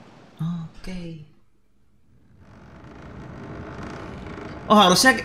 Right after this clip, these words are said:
gua kemarin stopnya di sini, guys. <laughs> Ini kayaknya... Ini kayaknya apa?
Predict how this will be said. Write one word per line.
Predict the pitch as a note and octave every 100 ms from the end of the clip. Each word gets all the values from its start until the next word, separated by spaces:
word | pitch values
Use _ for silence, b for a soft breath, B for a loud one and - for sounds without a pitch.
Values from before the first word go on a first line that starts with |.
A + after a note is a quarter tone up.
| -
gua | G3 B3+
kemarin | A#3 A3+ B3+
stopnya | - A3+ B3 G#3
di |
sini, | F3+ G3 A3+
guys. | G3 -
<laughs> | - - - - - B B B
Ini | - C4
kayaknya... | B3+ B3+ D4 C#4+ - - - - B B B B B - - - - - -
Ini | -
kayaknya | B3+ C4 C#4 C#4 B3 - -
apa? | G#3 A3 B3+ -